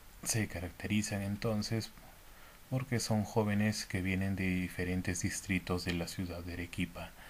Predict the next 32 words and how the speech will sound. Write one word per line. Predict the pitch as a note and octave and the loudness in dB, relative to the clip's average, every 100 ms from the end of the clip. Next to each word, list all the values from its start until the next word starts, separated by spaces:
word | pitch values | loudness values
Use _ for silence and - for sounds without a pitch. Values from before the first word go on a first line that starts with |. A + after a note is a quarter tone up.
| - - - - - | -16 -18 -18 -18 -14
Todos | - G2 G2 G2+ G2 | -6 -4 -2 -2 -4
se | - - - | -6 -6 -4
levantan | F#2 F#2 F#2+ F2 F2 | -2 0 -2 -4 -2
muy | F2+ | -2
temprano | F#2 F#2 G2 G2+ G2+ G2 | 0 0 2 2 0 0
para | - F2+ E2+ | 0 0 -2
llegar | E2+ F2 F2+ F#2 - | -4 -6 -6 -6 -4
a | G2 | -6
clases. | - F2+ E2 - - - - - - - - - | -2 -2 -2 -4 -8 -10 -12 -14 -14 -14 -8 -4
Aquí | G2+ D3+ | 0 0
podemos | D#3+ C3+ C#3+ C#3+ C3 | 2 2 2 0 0
observar | A2+ - G#2+ G#2 G#2+ | -2 0 2 4 4
a | G#2 | 4
los | F#2+ - | 0 -2
estudiantes | F2+ - F#2 G2+ G#2 G2 G#2 - - - - - | -4 -2 2 2 2 0 -2 -2 -8 -10 -8 0
de | G2+ | 2
la | F2 | 2
promoción | E2+ F2+ E2+ - G2+ F#2 F2+ | 0 0 0 0 2 2 4
mil | F2+ F#2 | 4 4
novecientos | F2+ F2 F2+ F2+ F2 F2 | 4 2 2 0 0 0
noventa | F2 E2+ E2+ | 0 0 0
y | F2 | 0
dos, | F2 F2 - - - - - | 0 -2 -4 -6 -10 -12 -8
que | - | -4
en | E2+ | 0
ese | F2+ - | 0 2
entonces | F2+ F2 G#2 F#2 G#2+ - | 2 4 4 4 2 2
lucían | F#2 - F#2+ F2+ F#2+ F#2 - - - | 2 2 2 2 2 0 -6 -8 -2
el | - - | 0 0
clásico | - F#2 - G2 - G2+ - | 2 2 2 -2 -2 -2 0
uniforme | G2+ F#2+ F2 - F2+ E2+ F2+ E2+ - - | 2 2 2 2 0 2 0 -2 -4 2
plomo. | F#2+ E2 E2 | 2 2 0